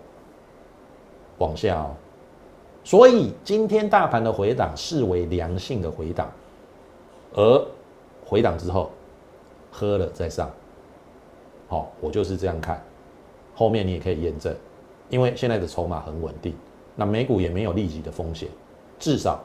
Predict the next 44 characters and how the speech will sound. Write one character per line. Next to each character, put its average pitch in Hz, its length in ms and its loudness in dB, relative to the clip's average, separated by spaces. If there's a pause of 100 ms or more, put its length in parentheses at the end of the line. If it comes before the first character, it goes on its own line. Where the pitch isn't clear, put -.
(100)
我 90 120 0
认 120 160 2
为 95 80 -2
在 104 120 0
中 95 180 -2
秋 95 140 -2
节 85 160 -4
之 80 160 -8
前， 78 260 -10
你 82 80 -10
可 90 100 -4
以 98 60 2
大 90 140 -4
胆 76 80 -6
的 69 200 -14
做 87 220 -6
多。 65 120 -10 (560)
哦， 82 120 -6
这 110 140 0
句 117 100 0
话 95 140 2
我 90 100 0
讲 80 160 -6
了 78 100 -12
N 78 140 -8
次。 - 180 -12 (600)
好， - 160 -8 (200)
好， - 440 12 (400)
那 143 600 10 (260)
生 160 200 4
技 160 140 6
的 131 100 8
部 143 160 4
分 131 100 4
就 120 80 4
不 98 120 2
用 101 160 4
说 92 200 2
了 85 60 0
嘛， 76 140 -4
这 113 100 6
是 117 100 4
承 87 240 -4
德 85 120 0